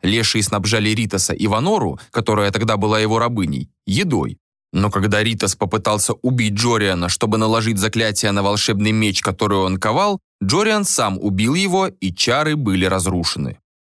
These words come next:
Они уже час шли по тропе. Возраст Карадура ограничивал их скорость,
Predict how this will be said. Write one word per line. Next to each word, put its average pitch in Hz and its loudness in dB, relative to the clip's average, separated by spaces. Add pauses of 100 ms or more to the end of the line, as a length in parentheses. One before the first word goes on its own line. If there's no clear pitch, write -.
(140)
Они 95 2
уже 120 0
час 98 -2
шли - -2
по 87 -2
тропе. 98 -2 (400)
Возраст 90 0
Карадура 104 0
ограничивал 104 0
их 117 -4
скорость, - -4